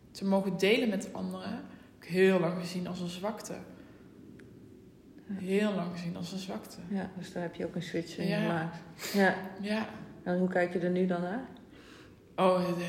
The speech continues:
Speaker 1: volledig tegenovergestelde.
Speaker 2: <laughs> Want wat is het
Speaker 1: Ik,
Speaker 2: toon?
Speaker 1: nou ja, dat, maar dat is ook ervaring. Ik ben gaan ervaren door mezelf kwetsbaar op te stellen om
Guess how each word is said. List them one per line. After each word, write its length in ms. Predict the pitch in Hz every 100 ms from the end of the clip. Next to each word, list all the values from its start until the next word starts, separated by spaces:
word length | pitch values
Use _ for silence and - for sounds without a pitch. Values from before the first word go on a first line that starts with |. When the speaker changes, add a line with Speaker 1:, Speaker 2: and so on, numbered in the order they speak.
| 165
Speaker 1:
volledig 460 | - 190 190 175 -
tegenovergestelde. 1080 | 180 185 220 - 240 247 254 277 254 277 226 - -
Speaker 2:
<laughs> 240 | - -
Want 140 | 202
wat 140 | 202 214
is 120 | 214
het 100 | 330
Speaker 1:
Ik, 60 | 302
Speaker 2:
toon? 160 | 208
Speaker 1:
nou 160 | 339 302
ja, 140 | 254 294
dat, 100 | 294
maar 120 | 302
dat 140 | 302 302
is 140 | 302
ook 80 | 302
ervaring. 800 | - 247 226 220 269 233 185 190 214 -
Ik 120 | 226
ben 160 | 254 247
gaan 200 | 240 226
ervaren 460 | 214 220 220 233
door 120 | 220
mezelf 360 | 214 208 208 208
kwetsbaar 360 | - 220 220 196
op 160 | - -
te 100 | 220
stellen 480 | - 214 202 -
om 260 | - 196